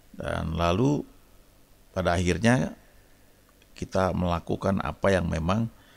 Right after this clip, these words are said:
Dia perintahkan, ya, sesuai dengan tuntunannya. Dan kalau itu menjadi gaya hidup kita, kita akan melihat bahwa Tuhan itu selalu baik, senantiasa baik, ya. God is good, ya, all the time.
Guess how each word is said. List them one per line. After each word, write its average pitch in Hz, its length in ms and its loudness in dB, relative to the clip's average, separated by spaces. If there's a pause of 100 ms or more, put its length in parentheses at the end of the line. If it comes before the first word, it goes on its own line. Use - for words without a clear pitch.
(320)
Dia 92 320 2
perintahkan, 90 840 0
ya, 85 180 -2
sesuai - 480 -2
dengan 82 300 -4
tuntunannya. 76 760 -4 (480)
Dan - 300 -6
kalau 113 420 6
itu 147 240 2
menjadi 101 460 6
gaya 87 260 4
hidup 85 300 -2
kita, 82 500 -6
kita - 240 -2
akan 165 160 0
melihat 92 320 2
bahwa 73 400 -4 (400)
Tuhan 82 280 -2
itu 85 280 -4
selalu 82 400 -4
baik, 71 400 -6 (240)
senantiasa 107 1040 0
baik, 65 400 -8
ya. - 180 -10 (600)
God 80 320 -4
is - 240 2
good, 95 320 0 (240)
ya, 62 240 -10 (160)
all 78 160 -2
the 69 160 -8
time. 82 560 -6